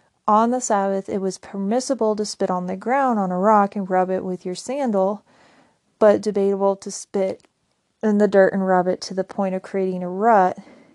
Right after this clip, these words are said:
and thus break the law of plowing on the Sabbath day.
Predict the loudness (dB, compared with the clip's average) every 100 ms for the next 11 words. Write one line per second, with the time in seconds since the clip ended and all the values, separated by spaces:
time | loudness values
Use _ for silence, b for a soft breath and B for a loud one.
0 | -10 -8 0 0 0 -4 -6 -6 -8 -14
1 | _ b b b b b b -2 0 2
2 | 2 0 -6 -6 -2 0 0 -2 -4 -8
3 | -8 -8 -6 -6 -6 -2 -2 -4